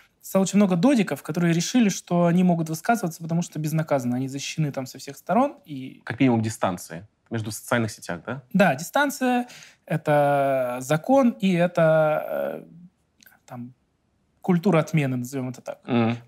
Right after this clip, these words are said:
Speaker 1: Ну, то есть потом общество будет на тебя давить.
Speaker 2: Вот смотрите, что он мне ответил.
Speaker 1: Да.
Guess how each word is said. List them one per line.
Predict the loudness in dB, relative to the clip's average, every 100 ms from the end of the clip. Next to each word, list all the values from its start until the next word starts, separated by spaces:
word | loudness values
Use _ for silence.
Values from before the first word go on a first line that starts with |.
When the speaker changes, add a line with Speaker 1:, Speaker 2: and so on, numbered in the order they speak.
| -4
Speaker 1:
Ну, | 0
то |
есть | 0 0
потом | 2 4 4 2
общество | -2 -2 -6 0 0
будет | 2 -2 -2
на | -6
тебя | -6
давить. | -4 -2 0
Speaker 2:
Вот | -2
смотрите, | 0 0 2 -2 -2
что | -6 -4
он | -4
мне | -6
ответил. | -6 -12 -6 0
Speaker 1:
Да. | 0 0